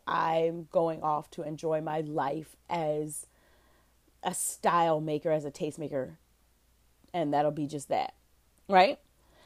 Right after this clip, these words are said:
When they said she looks, she wants to look like she's learned life lessons and look like she's growing as a person. Um, and she wants people to think that she's interested in her education.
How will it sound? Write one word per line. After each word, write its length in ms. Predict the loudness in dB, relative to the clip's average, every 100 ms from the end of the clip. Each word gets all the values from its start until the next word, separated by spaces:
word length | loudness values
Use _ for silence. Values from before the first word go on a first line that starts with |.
| -16
When 120 | -4 2
they 100 | 2
said 260 | 4 0
she 160 | -2 -2
looks, 320 | -2 -4 -12
she 180 | -8 -2
wants 260 | 0 0 0
to 60 |
look 200 | 0 2
like 120 | 2
she's 200 | 0 -6
learned 260 | -4 -4 -2
life 240 | -2 -2
lessons 420 | -2 -2 -4 -10 -4
and 240 | -4 2
look 160 | 2 2
like 180 | 4 2
she's 180 | 2 -8
growing 360 | 0 0 2 -4
as 140 | -8
a 40 |
person. 500 | -6 -6 -6 -8 -10 -14 -20 -20 -20 -2
Um, 220 | 4 4 4
and 100 | -2
she 100 | 0
wants 180 | 0
people 240 | 0 -4 -4
to 140 | -8
think 540 | -12 -2 0 0 -4 -4
that 120 | -4
she's 200 | -4 -10
interested 500 | -8 -8 -10 -6 -4
in 120 | -4
her 100 | -6
education. 580 | -4 -6 -6 -12 -10 -16